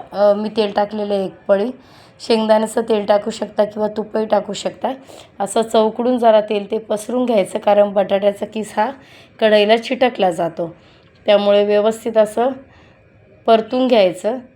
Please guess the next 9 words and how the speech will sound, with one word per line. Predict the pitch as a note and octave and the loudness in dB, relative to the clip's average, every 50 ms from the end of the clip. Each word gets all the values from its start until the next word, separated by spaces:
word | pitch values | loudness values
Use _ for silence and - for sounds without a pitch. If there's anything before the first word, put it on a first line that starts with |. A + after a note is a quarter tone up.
| _ _ - | _ _ -12
खूप | - A#3 G#3+ F#3 F3 | -10 -10 -10 -4 0
जास्त | G#3+ G#3+ G#3 G#3+ - - A3+ A3+ | 2 2 2 0 -4 -6 -6 -4
खाली | - A3 G3 G3 G3 G3+ | -2 -4 -2 -2 0 2
लागला | G3+ F#3+ F#3 F#3+ G3+ G3 G3 | 2 2 2 2 0 0 0
नाही | G3+ G3+ G3+ G3 | 0 0 -2 -2
गेला | F#3+ F3+ F3 F3 E3+ | -2 -2 -2 -2 -2
पाहिजे | E3 - F3+ F3+ F3 F#3 F#3 | -2 -2 -4 -4 -2 0 -2
अशा | F3 F3 - G3 | -2 -2 -4 -6
पद्धतीने. | E3+ - - F3+ E3 F3+ F3+ E3 - F3+ F3 G3+ C4 | -6 -4 -6 -6 -4 -4 -6 -6 -4 -6 -6 -6 -6